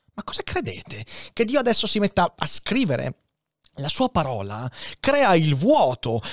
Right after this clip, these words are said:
Noi siamo dentro quel vuoto, riempiremo quel vuoto.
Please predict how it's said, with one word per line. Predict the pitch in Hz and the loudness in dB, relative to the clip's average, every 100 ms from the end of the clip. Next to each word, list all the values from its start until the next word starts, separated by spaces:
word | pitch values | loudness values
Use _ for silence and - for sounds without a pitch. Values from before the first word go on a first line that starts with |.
| - | 0
Noi | 269 330 | 4 4
siamo | - - 320 285 | 2 2 4 4
dentro | 196 311 339 254 226 | 4 2 2 2 0
quel | - 302 208 | 2 2 4
vuoto, | 151 254 139 - 127 | 4 4 4 2 2
riempiremo | 139 143 151 233 208 135 202 | 4 2 2 2 2 2 0
quel | - 147 | 2 0
vuoto. | 127 95 92 - 113 | 0 -4 -6 -6 -6